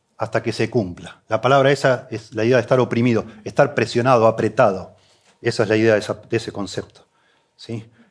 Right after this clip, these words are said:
En, en Juan capítulo doce, verso veintisiete, dice, "Ahora está turbada mi alma. ¿Y qué diré? Padre, sálvame de esta hora.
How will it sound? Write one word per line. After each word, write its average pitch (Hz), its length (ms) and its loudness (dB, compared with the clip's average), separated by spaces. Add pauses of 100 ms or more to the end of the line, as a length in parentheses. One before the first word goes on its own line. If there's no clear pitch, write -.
(220)
En, 110 220 -6
en 113 180 0
Juan 151 380 4
capítulo 127 400 2
doce, 143 240 4
verso 131 200 0
veintisiete, 120 760 -2 (580)
dice, 131 180 -2
"Ahora 151 200 6
está 165 240 0
turbada 160 640 6
mi 180 180 4
alma. 147 720 2 (680)
¿Y 135 200 -2
qué 185 120 2
diré? 107 440 0 (720)
Padre, 139 320 4
sálvame 165 580 4
de 123 60 2
esta 117 180 2
hora. 147 480 0